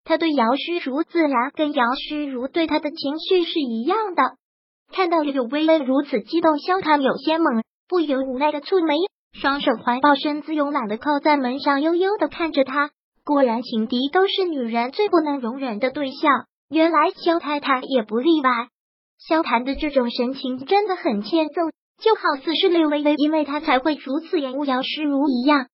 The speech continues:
柳微微懒得跟他解释，没有事实，就这样跟这些男人说，姚诗如哪里不好，他们断然也不会相信。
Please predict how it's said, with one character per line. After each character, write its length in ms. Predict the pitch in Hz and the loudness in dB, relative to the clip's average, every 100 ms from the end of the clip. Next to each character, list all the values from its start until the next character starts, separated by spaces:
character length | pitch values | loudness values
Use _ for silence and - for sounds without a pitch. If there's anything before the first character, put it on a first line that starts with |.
| _ | _
柳 220 | - 339 294 | 0 2 2
微 220 | 262 262 | -2 0
微 200 | 277 294 | 2 4
懒 240 | 254 196 | 0 -2
得 80 | 240 | -6
跟 200 | 269 285 | -4 0
他 120 | 294 | 2
解 220 | 294 302 | 2 0
释， 260 | 269 - 277 _ _ | -2 -2 -8 _ _
没 200 | 302 294 | -4 0
有 120 | 339 285 | 2 0
事 60 | - 311 277 | 0 -2 -2
实， 220 | 269 262 - _ _ | -2 -2 -4 _ _
就 200 | 381 370 | 0 2
这 180 | 370 359 | 4 4
样 260 | 320 285 | 4 2
跟 200 | 294 302 | 0 -2
这 140 | 302 302 | -2 -4
些 140 | 320 | -4
男 200 | 277 240 | -4 -2
人 260 | 254 240 262 | 0 -2 -4
说， 300 | - 302 311 _ _ | -2 0 0 _ _
姚 220 | 269 240 | -4 -2
诗 240 | 254 285 294 | -2 0 -2
如 240 | 269 330 294 | -2 -8 -4
哪 140 | 247 | -2
里 160 | 254 208 | -2 -2
不 120 | 302 | -4
好， 80 | 269 - 190 233 _ _ | -4 -2 -4 -4 _ _
他 140 | - 311 | -4 -2
们 140 | 294 | -2
断 280 | 285 359 320 | -2 -2 0
然 240 | 269 262 | 0 0
也 120 | 277 233 | -2 -4
不 160 | 233 | -6
会 180 | 247 311 | 0 0
相 260 | 285 320 | 2 0
信。 80 | 330 | 0